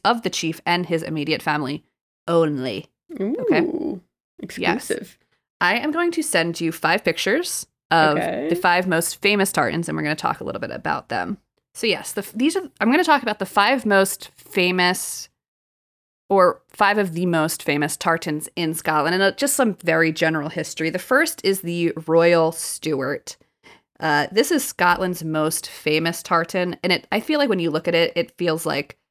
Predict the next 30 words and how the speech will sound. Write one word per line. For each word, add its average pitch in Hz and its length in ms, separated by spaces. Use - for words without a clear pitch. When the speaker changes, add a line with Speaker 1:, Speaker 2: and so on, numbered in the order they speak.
Speaker 1:
"Oh, 117 260
this 185 300
is 147 500
tartan." - 400
This 175 140
is, 180 100
like, 208 100
kind 180 140
Speaker 2:
Mm-hmm. 143 80
Speaker 1:
of, - 60
like, - 180
a - 40
very 151 160
Scottish - 540
vibe, - 340
right? - 280
Um, 165 280
the 185 80
Royal 294 300
Stuart 240 600
comes 185 380
from 180 200
the 170 160
Royal 165 260
House 160 320
of 143 100
Stuart, 269 840
uh, 151 420
which - 440
was 160 340